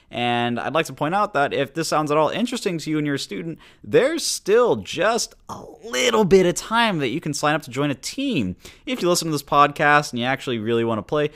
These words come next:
hit me up at yahwoo underscore U H and D M me that you wanna play, and I think I can get you in communication with the team that'll accept you at the last minute for fans of this podcast. Now, the reasons why I would tell you to join this kickball league is, trust me,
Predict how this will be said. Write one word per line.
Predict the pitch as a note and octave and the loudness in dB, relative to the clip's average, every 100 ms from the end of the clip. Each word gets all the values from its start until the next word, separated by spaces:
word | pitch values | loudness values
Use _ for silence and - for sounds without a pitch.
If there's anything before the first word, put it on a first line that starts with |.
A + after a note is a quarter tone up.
| - - - | -12 -20 -4
hit | A3+ | -2
me | A3 | 0
up | G#3+ G#3 - | 2 2 2
at | C3+ - | 0 -2
yahwoo | G2+ A#2 C#3+ D3+ D3 A2 G2 A#2+ B2+ C3 | -2 2 4 4 2 0 -2 0 0 -2
underscore | A2 A#2 B2 C#3 A#2+ | -2 -4 -4 -2 -2
U | G2 A2+ G#2 | -2 -4 -2
H | G2+ A2 A2 - | -2 -2 -4 -8
and | D2+ G2 G2 | -8 -6 -4
D | A#2+ C3+ | 0 2
M | C3+ | 2
me | B2 | 2
that | A#2 F2+ | 0 0
you | |
wanna | G2+ G#2+ F#2+ | -2 -2 -4
play, | - F#3 F#3 D#3 | -4 0 0 0
and | F3+ | -4
I | B3 B4+ | -6 -6
think | - E4 F#4 | -6 -10 -4
I | C4+ A#3 | -2 -2
can | G#3 | -4
get | F#3+ G3 F#3 | 0 0 2
you | F3 D#3 C#3+ | 0 2 0
in | - D3+ | 0 -4
communication | C#3+ C#3+ C3 A#2+ D3 C#3+ | -4 -4 -2 2 2 2
with | G2+ | -6
the | F2 | -10
team | - B2 | -8 -6
that'll | A#2+ A2+ G#2 | -2 -2 -2
accept | - - C#3+ - | -2 -2 -2 0
you | A#2+ | -4
at | G#2+ | -2
the | |
last | F#2+ A2 G#2+ - | 0 2 0 -2
minute | G#2+ A2 | -8 -8
for | - F#2+ | -8 -12
fans | - A2 G#2 | -8 -8 -6
of | F2 | -8
this | D#2+ | -12
podcast. | - G#2 G2 E2+ F#2 E2 - - _ _ _ _ _ _ _ - - _ - - - | -8 -4 -4 -6 -8 -8 -12 -20 _ _ _ _ _ _ _ -20 -20 _ -20 -20 -8
Now, | G#2 G#2+ | 0 2
the | G2+ | 2
reasons | G#2 G#2+ G#2 | 0 -2 -2
why | G2+ G#2+ | 0 2
I | G2+ | 2
would | F#2+ | 0
tell | A2+ | -2
you | G#2 | -2
to | F#2 | -2
join | E2+ D3 D3+ | 0 0 0
this | G#2+ | -2
kickball | A2+ - G#2+ G#2 | -4 -2 0 0
league | G2+ F#2+ | -2 -6
is, | E2+ F#2+ | -8 -8
trust | - A#2+ G#2 F#2 | -2 -2 -2 -6
me, | E2+ | -12